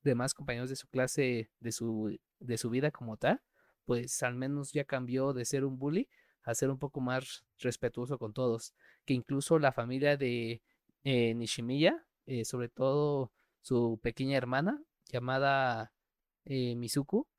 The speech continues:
entonces, eh, cree que, pues, es hipócrita, porque ellos creen que es la misma persona que lo conocieron en la primaria, sin embargo, poco a poco se dan cuenta de que hubo un cambio radical en,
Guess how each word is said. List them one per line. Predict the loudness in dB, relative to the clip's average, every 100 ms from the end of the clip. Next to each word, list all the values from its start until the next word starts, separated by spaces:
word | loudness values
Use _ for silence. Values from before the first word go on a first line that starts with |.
| _ _
entonces, | -10 -6 -4 -2 0 2 2 -2 -4
eh, | -2 0 0 0
cree | 0 0
que, | 2 2 2 -2 -4
pues, | -4 -4
es | -4 -2
hipócrita, | 4 4 4 -4 -2 -6 _ _ _
porque | -8 -4 0
ellos | 0 0
creen | 0 0
que | 0 0
es |
la | 0
misma | 0 -4
persona | -4 -4 -4 -4 -4
que | -6
lo | -6
conocieron | -6 -2 -2 0
en |
la | -4
primaria, | -6 -4 2 2 0 _ _ _
sin | -6 -4
embargo, | -2 2 2 4 0 2 0 -2 _ -8
poco | -4 -2
a | -2
poco | -6 -2
se | 0
dan | 0
cuenta | -4 -4 -2
de | -4
que | -4 -10 -12 _ _ _ _ _ _ _ _
hubo | 2 6 6
un | 6
cambio | 4 6 4
radical | 4 0 0 2 6
en, | 6 4